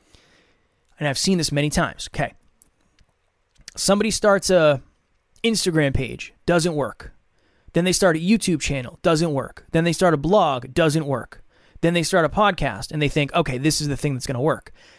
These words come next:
Maybe, but not if you treat it the same way you've treated everything else. That's why many offers aren't working, because you don't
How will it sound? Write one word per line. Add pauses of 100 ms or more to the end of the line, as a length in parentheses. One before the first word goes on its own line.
(280)
Maybe,
but
not
if
you
treat
it
the
same
way
you've
treated
everything
else. (1040)
That's
why
many (100)
offers
aren't
working,
because
you
don't